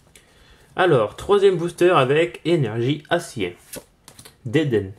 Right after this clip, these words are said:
il est mignon, j'aime bien ce Pokémon. Euh, Floramentis, euh, carte dresseur, bombe géante, Monorpal, Pikachu, oh, elle est très très belle cette carte. Pikachu à moitié en, dans la nuit, là, franchement, je la, je la trouve très très belle.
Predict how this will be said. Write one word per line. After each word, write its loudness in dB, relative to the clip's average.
il -6
est -4
mignon, -2
j'aime -2
bien -2
ce -8
Pokémon. -4
Euh, 6
Floramentis, -2
euh, 0
carte 0
dresseur, 0
bombe 0
géante, -2
Monorpal, 0
Pikachu, 0
oh, 4
elle 2
est 0
très -4
très 2
belle 4
cette -2
carte. -10
Pikachu 2
à 6
moitié 2
en, 2
dans 2
la -2
nuit, 0
là, 0
franchement, -2
je 0
la, -2
je -10
la -2
trouve -10
très -10
très -8
belle. -8